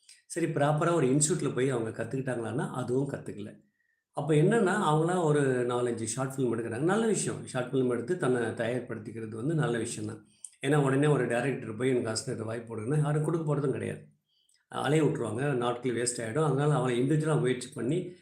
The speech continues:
அது ஒரு ஷார்ட் ஃபிலிம் பண்றதும் நல்ல விஷயம் தான். அப்படி ஷார்ட் ஃபிலிம் பண்ணிட்டு,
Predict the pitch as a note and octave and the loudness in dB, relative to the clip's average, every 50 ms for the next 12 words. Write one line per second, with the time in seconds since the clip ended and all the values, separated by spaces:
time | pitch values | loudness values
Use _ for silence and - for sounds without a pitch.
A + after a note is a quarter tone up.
0 | _ _ _ - B2 A#2+ B2 A#2+ - - C#3 C#3 - - D3 C#3+ C3 - C3 A#2+ | _ _ _ -4 -2 -2 0 0 0 0 -2 -2 0 0 0 0 0 0 0 0
1 | C3+ C3+ C#3 F#3+ G#3+ F#3 D3 C3+ C3 A2+ - - - G#2+ G#2 - - - - _ | 2 2 2 2 2 4 4 2 2 0 -2 -4 -6 -6 -8 -8 -10 -12 -18 _
2 | _ _ _ _ _ - C#3+ D#3 F#3+ F3+ F3 E3 D#3 D#3 D#3 D#3+ C#3+ C3 B2 B2+ | _ _ _ _ _ -4 -2 0 0 0 2 2 0 2 2 2 2 2 2 2
3 | A#2+ B2 B2+ A#2 B2 C#3+ G3 A3 - - - | 2 2 2 2 0 -2 -2 -2 -6 -8 -16